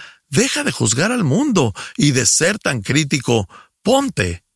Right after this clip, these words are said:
a compartir las buenas noticias. La Biblia dice en segunda de Corintios cinco,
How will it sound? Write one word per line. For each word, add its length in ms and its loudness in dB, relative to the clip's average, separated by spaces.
a 100 -2
compartir 500 -2
las 180 -2
buenas 260 -2
noticias. 680 -4
La 140 -2
Biblia 300 0
dice 380 -2
en 360 0
segunda 400 0
de 100 0
Corintios 580 0
cinco, 560 0